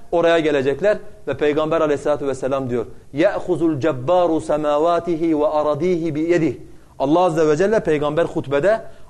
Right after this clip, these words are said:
Allah Azze ve Celle yeri ve göğü eline alır. Peygamber böyle sallıyor. Sahabe diyor, "Ben neredeyse düşeceğini düşündüm peygamberimizin."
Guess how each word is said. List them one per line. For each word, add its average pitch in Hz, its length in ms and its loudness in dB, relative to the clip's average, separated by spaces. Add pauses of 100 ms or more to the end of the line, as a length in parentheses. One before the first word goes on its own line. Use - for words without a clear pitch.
Allah 143 200 2
Azze 165 280 2
ve 160 100 2
Celle 165 360 2
yeri 170 200 2
ve 170 100 2
göğü 156 220 2
eline 156 320 0
alır. 131 260 0 (180)
Peygamber 151 460 0
böyle 175 220 4
sallıyor. 151 440 0 (400)
Sahabe 170 420 0
diyor, 185 200 2
"Ben 196 160 2
neredeyse 202 380 2
düşeceğini 165 480 0
düşündüm 131 360 -4
peygamberimizin." 104 720 -6